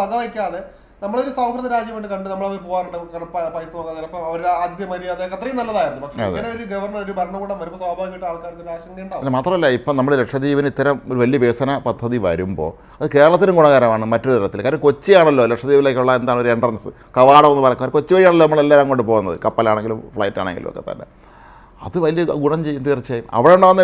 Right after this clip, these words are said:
Speaker 2: വികസനം സ്വാഭാവികമായി അതിൻ്റെ ഒരു പ്രതിഫലനം ഇക്കരെ ഉണ്ടാവും.
Speaker 1: സ്വാഭാവികമായിട്ടും ഇപ്പം വേറെ കാര്യം കൂടി ചിന്തിക്കണം. അതായത് ഈ ഒരു ഒന്ന് രണ്ട് വർഷം, ഒരു വർഷം മുന്നെയാണ് ലക്ഷദ്വീപ് വിവാദം ഉണ്ടായത്. മറ്റേ, ആ, ഇതൊക്കെ വൈ-,
Speaker 2: അന്നത്തെ.
Speaker 1: അതിന് നേരെ അപ്പൊ അവിടുത്തെ ജനവികാരം മൊത്തം ഇപ്പൊ തിരിച്ചു പിടിക്കാനും ഇവിടെ കഴിഞ്ഞിട്ടുണ്ട്. ഇപ്പൊ ഈ ഒരു
Speaker 2: തീർച്ചയായും,
Speaker 1: പ്രഖ്യാപനത്തിൽ
Speaker 2: തീർച്ചയായും.
Speaker 1: ഈ ഒരു സമീപനത്തിലൂടെ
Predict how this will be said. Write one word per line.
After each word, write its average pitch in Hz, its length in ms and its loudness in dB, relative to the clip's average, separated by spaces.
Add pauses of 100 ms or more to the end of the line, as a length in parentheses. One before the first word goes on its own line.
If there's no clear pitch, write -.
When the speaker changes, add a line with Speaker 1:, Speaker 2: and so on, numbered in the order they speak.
Speaker 2:
വികസനം 170 380 4
സ്വാഭാവികമായി 185 520 4
അതിൻ്റെ 185 180 0 (160)
ഒരു 180 120 4 (200)
പ്രതിഫലനം 180 460 6
ഇക്കരെ 180 340 8
ഉണ്ടാവും. 117 440 4 (200)
Speaker 1:
സ്വാഭാവികമായിട്ടും 160 400 -8
ഇപ്പം 220 180 -14
വേറെ 185 200 -4
കാര്യം 240 160 -6
കൂടി 233 140 -12
ചിന്തിക്കണം. 196 300 -10
അതായത് 175 200 -10 (120)
ഈ - 80 -10
ഒരു 202 100 -8 (100)
ഒന്ന് 180 160 -14
രണ്ട് 202 140 -10
വർഷം, 196 240 -12
ഒരു 190 100 -12
വർഷം 214 200 -12
മുന്നെയാണ് 214 320 -10
ലക്ഷദ്വീപ് 220 420 -14
വിവാദം 208 300 -2
ഉണ്ടായത്. 190 360 -6
മറ്റേ, 190 220 -8 (300)
ആ, 160 40 -12 (160)
ഇതൊക്കെ 190 280 -10
വൈ-, - 180 -6
Speaker 2:
അന്നത്തെ. 170 300 4
Speaker 1:
അതിന് 269 160 -4 (100)
നേരെ 262 280 -2
അപ്പൊ 262 180 -6
അവിടുത്തെ 247 320 -6
ജനവികാരം 233 500 -10
മൊത്തം 233 320 -10
ഇപ്പൊ 214 200 -16
തിരിച്ചു 208 280 -14
പിടിക്കാനും 208 360 -10 (520)
ഇവിടെ 185 220 -6
കഴിഞ്ഞിട്ടുണ്ട്. 156 440 -8
ഇപ്പൊ 104 100 -18 (120)
ഈ 156 100 -10
ഒരു 202 60 4
Speaker 2:
തീർച്ചയായും, 139 400 6
Speaker 1:
പ്രഖ്യാപനത്തിൽ 98 360 -8
Speaker 2:
തീർച്ചയായും. 101 360 0
Speaker 1:
ഈ 233 60 -8
ഒരു 226 120 -12
സമീപനത്തിലൂടെ 208 560 -10